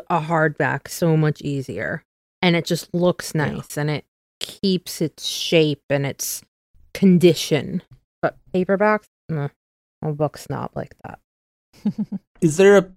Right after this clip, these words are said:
Speaker 2: piece of media that you guys think you're more lenient on than others?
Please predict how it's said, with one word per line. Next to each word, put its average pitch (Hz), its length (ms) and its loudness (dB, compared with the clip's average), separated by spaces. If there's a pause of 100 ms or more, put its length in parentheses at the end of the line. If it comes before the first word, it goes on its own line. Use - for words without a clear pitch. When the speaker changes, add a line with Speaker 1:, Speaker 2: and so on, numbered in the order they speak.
Speaker 2:
piece 175 240 4
of 156 100 0
media 143 300 4
that 135 160 4
you 135 100 -2
guys 127 220 4
think 135 220 0
you're 127 120 4
more 123 220 4
lenient 113 480 -2
on 123 280 -2
than 113 280 -4 (480)
others? 113 480 -4